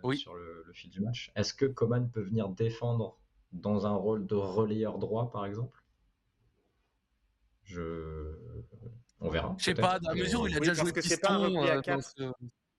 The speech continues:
Speaker 3: Oui, mais parce qu'en
Speaker 2: C'est
Speaker 3: fait,
Speaker 2: ça, ouais,
Speaker 3: euh,
Speaker 2: c'est
Speaker 3: moi,
Speaker 2: pas un
Speaker 3: je suis, Zach,
Speaker 2: repli
Speaker 3: je
Speaker 2: à
Speaker 3: suis d'accord
Speaker 2: quatre,
Speaker 3: avec
Speaker 2: ouais.
Speaker 3: toi sur les efforts, mais si tu dis, il est milieu droit d'un, d'une, d'un milieu à quatre, tu te dis, bon, ça va, c'est un ailier qui fait le travail,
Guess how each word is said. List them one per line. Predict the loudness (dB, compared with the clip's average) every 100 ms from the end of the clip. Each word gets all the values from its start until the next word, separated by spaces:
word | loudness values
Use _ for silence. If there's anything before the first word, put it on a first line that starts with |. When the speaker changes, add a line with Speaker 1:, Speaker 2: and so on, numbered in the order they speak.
| -20 -20 _ _ _
Speaker 3:
Oui, | -6 -4
mais | 0
parce | -2 0
qu'en | -2 -2
Speaker 2:
C'est | 2
Speaker 3:
fait, |
Speaker 2:
ça, | 4
ouais, | 4
Speaker 3:
euh, | 2 0
Speaker 2:
c'est |
Speaker 3:
moi, | 2 2
Speaker 2:
pas |
un | 4
Speaker 3:
je |
suis, |
Zach, | 2
Speaker 2:
repli | 0
Speaker 3:
je |
Speaker 2:
à |
Speaker 3:
suis | 0
d'accord | 2 2
Speaker 2:
quatre, |
Speaker 3:
avec | 2 0
Speaker 2:
ouais. |
Speaker 3:
toi | -2
sur | -4
les | -4 0
efforts, | -2 -2 -4 -2
mais | -4 -6 -14 _
si | -12
tu | -12 -12
dis, | -10 -12 -12
il | -10 -6
est | -4
milieu | -2 -2
droit | -2 0 0
d'un, | 0 -2 -2 -4 -6
d'une, | -8 -12 -10
d'un | -4 -4
milieu | -2 -2
à | -2
quatre, | -2 -8 -8 _
tu | -20
te | -14
dis, | -8
bon, | -6 -8 _ _ -20 _
ça | -8 -2
va, | 0 0 -2 -10 _ -20
c'est | -10 -6
un | -4
ailier | -4 -4 -4 -4 -6
qui | -10 -10
fait | -10
le |
travail, | -8 -6 -4 0 0 0 -4